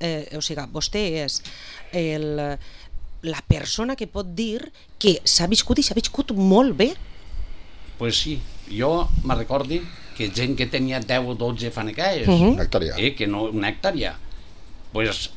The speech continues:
Speaker 2: la veritat és que en aquell temps no n'hi havia turbos, pràcticament. I la llenya la feies a mà,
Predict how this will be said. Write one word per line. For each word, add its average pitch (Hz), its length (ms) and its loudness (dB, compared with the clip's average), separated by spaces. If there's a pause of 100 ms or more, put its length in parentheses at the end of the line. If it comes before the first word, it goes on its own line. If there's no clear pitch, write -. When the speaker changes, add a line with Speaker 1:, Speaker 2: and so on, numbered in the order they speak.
(160)
Speaker 2:
la 113 140 2
veritat 113 380 0
és 165 280 2
que 147 320 -2
en 113 340 0
aquell 127 280 0
temps 170 440 2 (380)
no 123 280 2
n'hi 135 100 2
havia 135 220 0 (100)
turbos, 131 600 -4 (180)
pràcticament. 98 680 -2 (560)
I 101 60 -2
la 107 160 2
llenya 151 340 4
la 156 160 4
feies 143 320 -2
a 143 60 2
mà, 123 260 -2